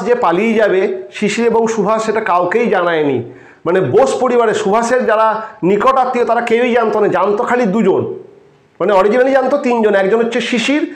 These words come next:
এবং আর একজন হচ্ছে সুভাষের ভাইজি ইলা এবং সুভাষের এক খুড়তুতো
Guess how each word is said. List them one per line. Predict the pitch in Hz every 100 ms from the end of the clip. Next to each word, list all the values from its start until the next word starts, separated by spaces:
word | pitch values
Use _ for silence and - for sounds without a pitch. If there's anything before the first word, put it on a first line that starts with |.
| - -
এবং | 180 220 220 226 -
আর | 190
একজন | 208 233 226
হচ্ছে | 220 233 202 - - - - _ _ - -
সুভাষের | - 196 220 214 233 147
ভাইজি | 175 185 196 220 196
ইলা | 190 247 262 - -
এবং | 175 208 202 - -
সুভাষের | 185 214 208 220 202
এক | -
খুড়তুতো | 208 202 208